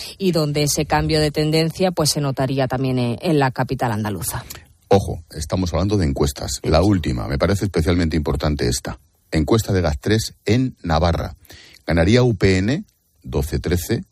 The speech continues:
Speaker 2: pesoe segundo, Bildu tercero, Geroa Bai cuarto, que es el P N V traducido. Se repetiría el, el, el más o menos se repetiría este gobierno. pesoe, Bildu y Geroa Bai, que es un gobierno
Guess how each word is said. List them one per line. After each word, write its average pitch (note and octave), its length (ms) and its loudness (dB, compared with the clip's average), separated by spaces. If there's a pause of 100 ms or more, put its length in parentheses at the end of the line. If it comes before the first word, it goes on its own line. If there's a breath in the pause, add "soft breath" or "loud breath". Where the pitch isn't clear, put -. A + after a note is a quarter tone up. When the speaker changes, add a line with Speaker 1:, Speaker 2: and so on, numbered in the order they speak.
(600)
Speaker 2:
pesoe F#2+ 420 2
segundo, G2+ 600 0 (720)
Bildu G#2+ 380 2
tercero, G#2 580 0 (460)
Geroa F2+ 380 2
Bai G#2 180 2
cuarto, F2 540 0
que - 80 -10
es - 60 -4
el C2 100 -2
P C2 100 -2
N B1 140 -2
V G#1 160 -4
traducido. A#1+ 580 -2 (840 soft breath)
Se F2+ 200 2
repetiría F#2 460 2
el, G#2+ 100 2
el, F#2+ 460 4
el F2+ 200 2
más G2 240 2
o F#2 40 -2
menos G2 240 2
se F2+ 80 0
repetiría D#2 440 2
este D#2 180 -2
gobierno. A#1 480 -4 (500)
pesoe, B2+ 480 -2 (420)
Bildu A#2 400 0 (140)
y - 100 -6
Geroa D2+ 280 0
Bai, B1+ 180 -2 (240 loud breath)
que G2+ 100 0
es G2 100 0
un A#2 80 2
gobierno D2 540 0